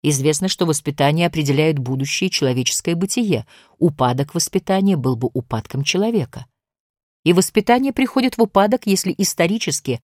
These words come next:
воспринятая субстанция распадается в людях, которые в своей зрелости несут за нее ответственность. Забота об этой субстанции становится сознанием опасности ее абсолютной утраты. Один обращается назад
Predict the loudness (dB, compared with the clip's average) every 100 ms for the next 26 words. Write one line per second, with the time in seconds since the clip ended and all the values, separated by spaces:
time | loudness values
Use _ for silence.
0 | _ _ 0 2 2 0 0 2 0 -2
1 | -4 -2 -2 -2 0 0 0 0 0 2
2 | 0 -2 -2 0 0 0 -4 _ _ _
3 | -2 0 2 0 0 0 2 2 2 2
4 | 0 -2 -4 -4 _ 2 2 2 -2 -2
5 | 0 2 4 2 0 -4 -4 -8 -8 -6
6 | -6 -8 _ _ _ _ _ _ _ -4
7 | 2 2 4 0 0 0 0 -4 -6 -6
8 | -6 -4 -4 -4 -6 -6 -4 -2 -2 -4
9 | -4 -6 _ _ 0 2 2 2 4 4
10 | 2 0 _ _ _ _ -2 0 0 0
11 | 0 -4 -2 -4 -2 0 0 0 -2 -4
12 | -4 -4 -4 -4 -2 -4 -4 -16 -20 _
13 | _ _ _ _ _ _ _ _ _ _
14 | _ _ 2 4 6 4 4 2 4 2
15 | 2 2 4 4 2 0